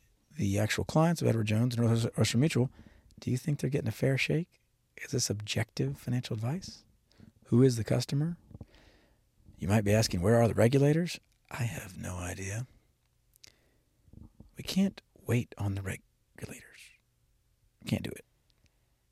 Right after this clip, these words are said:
Um, I think we're in a much better spot today in twenty twenty-four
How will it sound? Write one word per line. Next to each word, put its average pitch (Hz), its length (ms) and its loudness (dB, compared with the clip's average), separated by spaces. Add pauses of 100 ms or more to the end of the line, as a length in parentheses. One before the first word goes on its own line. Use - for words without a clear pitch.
(260)
Um, 92 500 -10 (580)
I - 60 -18
think 104 220 -4
we're 92 60 -2
in 82 100 -2
a - 20 0
much 123 220 0
better 120 160 4
spot - 340 -2
today 123 380 4
in 120 80 0
twenty 113 220 -2
twenty-four 147 680 4